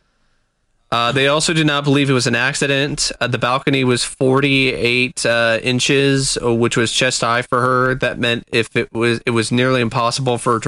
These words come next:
to, for her to have lost her balance and fallen accidentally.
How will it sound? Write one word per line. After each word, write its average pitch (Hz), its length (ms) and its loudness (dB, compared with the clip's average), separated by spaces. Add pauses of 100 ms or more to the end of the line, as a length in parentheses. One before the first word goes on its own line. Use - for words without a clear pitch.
(240)
to, - 40 -20
for 123 200 0
her 127 180 0
to - 80 0
have 113 160 0
lost 117 320 0
her 123 80 0
balance 117 600 0 (400)
and 131 80 -4
fallen 117 420 0
accidentally. 123 840 0